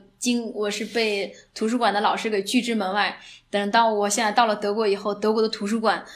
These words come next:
是任何人都可以进的，任何人都可以进，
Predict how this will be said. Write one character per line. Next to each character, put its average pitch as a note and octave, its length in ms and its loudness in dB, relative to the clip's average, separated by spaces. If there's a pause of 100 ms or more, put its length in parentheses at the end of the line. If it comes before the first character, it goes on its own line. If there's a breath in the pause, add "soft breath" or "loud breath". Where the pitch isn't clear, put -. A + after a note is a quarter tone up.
(360 loud breath)
是 A3+ 200 0
任 C#4+ 180 6
何 G3+ 140 2
人 F#3+ 100 0
都 G3 100 0
可 G3 140 -4
以 F3+ 60 -2
进 F#3+ 280 -4
的， - 140 -8 (540)
任 C4 240 6
何 A#3+ 160 0
人 G#3+ 180 2
都 G#3 100 2
可 G#3 200 -4
以 F3 100 -2
进， - 320 -8